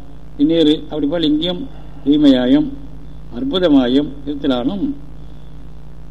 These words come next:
வேதத்தை பார்க்கிறேன் என்றார் என்றும்.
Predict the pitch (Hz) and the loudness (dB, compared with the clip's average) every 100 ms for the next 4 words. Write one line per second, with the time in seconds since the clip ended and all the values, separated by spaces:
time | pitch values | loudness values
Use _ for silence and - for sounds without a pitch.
0 | - 113 143 185 156 135 175 131 120 120 | -10 -2 0 2 0 0 -4 -4 -6 -6
1 | 127 139 110 113 95 - - - - - | -8 -8 -8 -8 -10 -12 -14 -14 -14 -14
2 | - - - - 113 113 139 | -14 -14 -14 -14 -12 -4 0